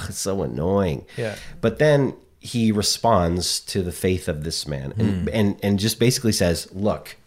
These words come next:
Speaker 1: go. Your son is gonna get better. He's, he's being well right now." And the guy's like, "Uh, oh, okay."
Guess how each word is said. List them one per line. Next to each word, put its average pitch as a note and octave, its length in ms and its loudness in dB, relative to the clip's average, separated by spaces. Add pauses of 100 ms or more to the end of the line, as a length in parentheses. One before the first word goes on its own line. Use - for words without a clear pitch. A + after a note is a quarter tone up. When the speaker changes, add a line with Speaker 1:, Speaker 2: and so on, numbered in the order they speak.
(140)
Speaker 1:
go. F2+ 460 2 (760)
Your E2+ 100 -8
son A#2 640 2 (440)
is F2+ 140 -6
gonna G#2 220 2
get G2 180 -2
better. E2 380 -2
He's, D#2+ 400 -4
he's F#2+ 180 -2
being F#2+ 300 0
well E2+ 260 2
right E2+ 360 -2
now." D2 420 -6 (840)
And F#2 160 0
the F2+ 60 -2
guy's F#2 320 0
like, F2+ 180 -4
"Uh, F#2 680 2 (180)
oh, F#2+ 180 -2 (340)
okay." C3+ 360 4